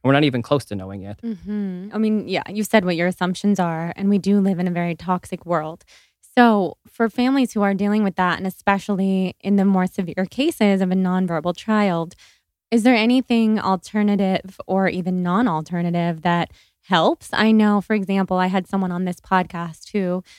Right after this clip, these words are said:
Speaker 2: had something similar going on with her son, and she was exploring things like hyperbaric chamber and ozone and stem cells. Have you seen anything
Speaker 1: Mm-hmm.
Speaker 2: helping in
Speaker 1: I,
Speaker 2: that way?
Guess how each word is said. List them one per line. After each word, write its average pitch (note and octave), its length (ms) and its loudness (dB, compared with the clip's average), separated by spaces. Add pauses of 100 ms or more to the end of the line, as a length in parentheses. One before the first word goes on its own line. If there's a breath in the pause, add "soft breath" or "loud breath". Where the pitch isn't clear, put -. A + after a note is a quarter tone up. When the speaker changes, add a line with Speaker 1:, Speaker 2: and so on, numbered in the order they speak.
(260 soft breath)
Speaker 2:
had C#4+ 140 2
something B3 320 4
similar G#3+ 340 2
going G3 240 0
on G3 140 0
with G3 120 -2
her G#3 140 0
son, G3 360 0
and F#3+ 140 2
she - 120 -2
was G#3+ 120 2
exploring G3 580 -2
things F3+ 260 -4
like G#3+ 160 0
hyperbaric F#3+ 540 -2
chamber C4+ 500 2
and F#3+ 200 -4
ozone F#3+ 480 -2
and F#3 340 -4
stem D#4 360 -2
cells. E3 520 -4 (460 soft breath)
Have A3+ 120 2
you A#3+ 80 8
seen B3 240 4
anything A3+ 500 2
Speaker 1:
Mm-hmm. F3+ 80 -10
Speaker 2:
helping G3 560 -4 (140)
in A#3 100 4
Speaker 1:
I, A#3 80 4
Speaker 2:
that A3 100 0
way? G3+ 240 -2